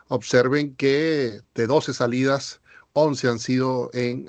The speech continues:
eh, la superficie de arena. Su única carrera en grama fue la más reciente y tampoco lo hizo mal. Una yegua rendidora que siempre está,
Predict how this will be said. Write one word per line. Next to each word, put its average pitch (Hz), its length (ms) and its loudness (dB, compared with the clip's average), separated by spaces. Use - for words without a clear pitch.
eh, 107 460 -8
la 98 100 -8
superficie 117 640 -4
de 123 580 0
arena. 135 540 2
Su - 180 -14
única 117 280 -2
carrera 123 260 2
en 131 80 -2
grama 139 460 0
fue 123 500 -4
la 101 160 -10
más 123 140 -2
reciente 165 480 0
y 147 180 -2
tampoco - 380 -2
lo 156 80 2
hizo 139 180 0
mal. 120 220 0
Una 156 100 0
yegua 196 180 6
rendidora 170 500 0
que 143 100 -6
siempre 143 320 -2
está, 139 420 -2